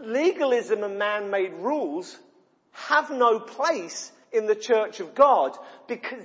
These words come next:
they are, they are sourced from demonic minds. That isn't to say that everybody who, who has legalism is demonic. What I'm saying is false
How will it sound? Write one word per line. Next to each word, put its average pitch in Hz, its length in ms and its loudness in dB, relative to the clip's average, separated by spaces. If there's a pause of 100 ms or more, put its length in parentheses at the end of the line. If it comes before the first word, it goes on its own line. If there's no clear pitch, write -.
they 262 260 4
are, 220 500 4 (520)
they 226 160 6
are 202 160 6
sourced 208 960 -2 (680)
from 220 340 -4
demonic 214 920 -4 (180)
minds. 208 840 -4 (480)
That 240 100 -2
isn't 269 220 -2
to 311 100 -8
say 285 320 4
that 240 140 4
everybody 233 600 0
who, 233 260 -4 (200)
who 254 160 -2
has 220 300 -4
legalism 208 440 -4
is 202 140 -4
demonic. 202 500 -2
What 226 140 -2
I'm 226 100 -10
saying 277 440 0
is 170 180 -4 (180)
false - 580 0